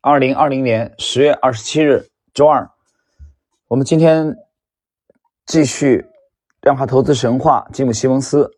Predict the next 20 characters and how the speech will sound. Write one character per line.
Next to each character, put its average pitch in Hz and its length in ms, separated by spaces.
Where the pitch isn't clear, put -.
啊， 87 140
今 117 180
天 127 120
是 123 260
第 117 320
二 - 200
十 110 80
八 131 180
集。 95 300
我 - 60
们 131 100
来 135 60
讲 107 280
一 104 40
下 107 420
程 107 220
序 110 100
化 117 220
交 127 200
易。 120 160